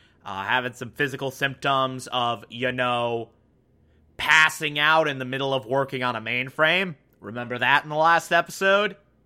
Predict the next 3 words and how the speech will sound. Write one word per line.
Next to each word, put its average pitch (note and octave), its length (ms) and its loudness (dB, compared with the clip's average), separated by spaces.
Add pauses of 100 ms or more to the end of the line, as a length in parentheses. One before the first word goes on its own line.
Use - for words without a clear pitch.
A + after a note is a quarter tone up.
(1700)
And F#3+ 260 4
just C#4 320 0
generally, A3 880 2